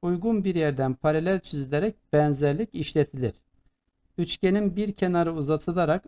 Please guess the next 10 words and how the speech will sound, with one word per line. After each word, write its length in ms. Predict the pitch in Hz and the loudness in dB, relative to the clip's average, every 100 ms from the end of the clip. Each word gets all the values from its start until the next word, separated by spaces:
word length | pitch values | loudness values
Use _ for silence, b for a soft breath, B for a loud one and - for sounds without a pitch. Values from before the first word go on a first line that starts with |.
| _ _ _ - | _ _ _ -6
üzerindeki 720 | 147 156 160 165 165 - 160 | -2 0 0 0 -2 -6 -6
bir 160 | 175 160 | -4 -6
P 360 | _ 196 208 | _ -2 0
noktasından 720 | 208 175 151 135 131 131 139 | -2 -2 -4 -2 0 0 -2
diğer 200 | 147 180 | -2 -4
iki 260 | 202 180 196 | -4 -6 -6
kenarı 360 | - 165 143 135 | -4 -2 -2 -2
kesen 520 | 147 135 147 131 120 | -2 -2 -2 -4 -2
doğru 300 | 131 147 214 | -2 0 -4
çizilirse 760 | - 139 135 214 269 - 135 | -6 -6 -4 -2 -2 -2 -4